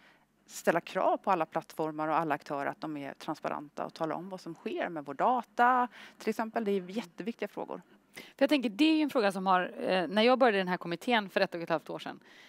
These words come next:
Speaker 2: så var det verkligen en fråga där jag var otroligt oreflekterad, eh,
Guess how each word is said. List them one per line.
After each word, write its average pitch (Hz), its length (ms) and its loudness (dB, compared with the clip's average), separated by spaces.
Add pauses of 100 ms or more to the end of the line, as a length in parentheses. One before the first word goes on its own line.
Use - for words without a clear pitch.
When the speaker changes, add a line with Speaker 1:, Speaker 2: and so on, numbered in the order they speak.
Speaker 2:
så - 120 -2
var 208 60 6
det 247 180 6
verkligen 196 280 4
en 165 60 0
fråga 160 220 2
där 156 80 4
jag 156 60 4
var 156 140 2 (100)
otroligt 214 760 -4
oreflekterad, 160 760 -4 (140)
eh, 165 380 2